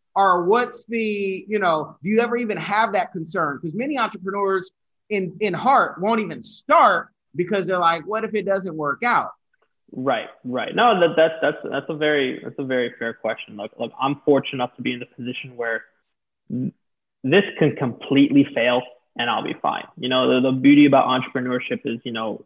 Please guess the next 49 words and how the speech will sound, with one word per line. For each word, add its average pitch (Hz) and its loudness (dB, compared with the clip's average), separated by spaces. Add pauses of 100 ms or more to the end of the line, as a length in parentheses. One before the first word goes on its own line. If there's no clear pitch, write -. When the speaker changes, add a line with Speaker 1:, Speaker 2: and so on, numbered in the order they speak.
(160)
Speaker 2:
uh, - -10 (300)
that 127 2
passive 127 4
income. - -4
You 120 -12
know, 123 -4
I 123 -4
do 127 0
have 120 0 (160)
four 127 0
different 123 -6
sources 120 -4
of 120 -6
income 123 -6 (440)
as, 120 0
as 123 -4
we 120 -6
speak 214 0
right - -4
now. - -8
And 127 -6
that's 127 -2
something 135 0
that 123 2
entrepreneurs 123 -4
have 120 0
to 120 -2
adapt 123 0
to 120 2
as 117 0
they 117 -2
continue 120 -10
to, 123 -8
you 123 -10
know, 117 -10 (400)
grow 123 6
and, 113 -4
and 113 -8
continue 123 -4
to 120 0
get - -4
educated 123 -4
in 120 -10
this 120 -8
space. 175 2 (120)
That 127 6
way, 127 2
look, 156 2
if - -8